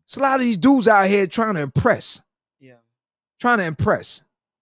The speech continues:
Speaker 2: Yeah.
Speaker 1: Let me tell you something. Ain't nothing wrong if you can say, "Yo, nah, I ain't got it." "Oh, I need,"
Speaker 2: <laughs>
Speaker 1: "Nah, I ain't got it."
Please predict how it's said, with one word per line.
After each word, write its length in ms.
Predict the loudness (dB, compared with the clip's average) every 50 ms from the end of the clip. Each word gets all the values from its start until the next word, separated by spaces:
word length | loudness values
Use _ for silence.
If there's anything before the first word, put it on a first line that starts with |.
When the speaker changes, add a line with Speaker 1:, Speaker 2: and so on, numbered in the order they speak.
| _
Speaker 2:
Yeah. 320 | _ -14 -14 -14 -14 -14 -18 -20 _ _ _ _ _ _ _ _ _ _ _ _ _ _ _ _ _ _ _ _ _ 0
Speaker 1:
Let 100 | 2 2
me 60 | 4
tell 140 | 6 4 4
you 60 | 4
something. 360 | 4 2 2 2 0 0 2
Ain't 120 | 4 4 6
nothing 240 | 6 4 4 6 6
wrong 360 | 6 8 8 8 6 4 0 -8 -20 _ _ _ _ _ _ _ _ _ _ -12
if 120 | -10 -8
you 60 | -8
can 80 | -6 -4
say, 200 | 0 2 2 2
"Yo, 360 | 2 2 0 0 -2 -6 -12 _ _ _ _ _ _ _ _ _ _ _ _ -8
nah, 60 | -4
I 100 | -2 -2
ain't 100 | 0 0
got 180 | 0 0 0 -2
it." 80 | -6 _ _ _ _ _ _ _ _ _ _ _ _ _ _ _ _ _ _ _ _ _ _ _ _ _ -4
"Oh, 220 | -2 -2 -2 -2 -4 _ -8
I 80 | -6
need," 220 | -2 0 0 -2 -2 -4 _ _ _
Speaker 2:
<laughs> 220 | _ _ -10 -4
Speaker 1:
"Nah, 80 | -2 0
I 160 | 0 0 0 -2
ain't 100 | 0 2
got 180 | 2 2 2
it." 80 | 0